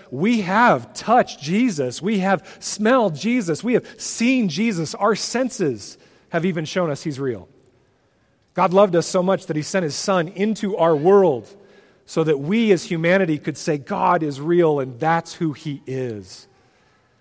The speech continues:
And just to prove his point, Jesus died and resurrected. Kids, how many days later did Jesus rise from the grave? There's the kids in the back I know are paying attention. Thank you, Holden. Three days later, they rose from the grave. He rose from the grave.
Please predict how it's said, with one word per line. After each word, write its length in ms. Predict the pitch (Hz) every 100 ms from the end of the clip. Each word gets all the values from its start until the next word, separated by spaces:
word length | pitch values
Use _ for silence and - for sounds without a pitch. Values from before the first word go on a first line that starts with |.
| _ _ _
And 100 | 113
just 280 | 117 185 -
to 60 |
prove 260 | 185 208 185
his 120 | 143
point, 300 | - 185 156
Jesus 340 | 123 165 139 120
died 460 | 117 151 165 151
and 140 | 131 143
resurrected. 680 | 160 151 143 156 139 127
Kids, 240 | - 190 190
how 100 | 202
many 200 | 214 196
days 320 | 190 196 -
later 280 | 185 190 190
did 200 | 170 139
Jesus 440 | 165 190 175 -
rise 380 | 143 170 180 175
from 160 | 190
the 80 | 175
grave? 460 | 151 165 185 214 - - - _ _ _ _ _ _ 453 453 _ _ _ _ _ _ _ _
There's 220 | 135 170
the 80 | 147
kids 220 | 139 139
in 60 | 143
the 80 | 131
back 260 | 135 135
I 60 | 139
know 100 | 131
are 100 | 123
paying 180 | 139 127
attention. 380 | 110 123 139
Thank 200 | 131 151
you, 100 | 131
Holden. 320 | 120 117 127 123 _ _ _ -
Three 220 | 196 233
days 240 | 226 208
later, 300 | 196 202 185
they 140 | 160 156
rose 320 | 165 185 185
from 160 | 175
the 60 | 160
grave. 400 | 139 160 143 131
He 100 | 156
rose 240 | 175 185
from 120 | - 170
the 60 |
grave. 460 | 143 151 139 113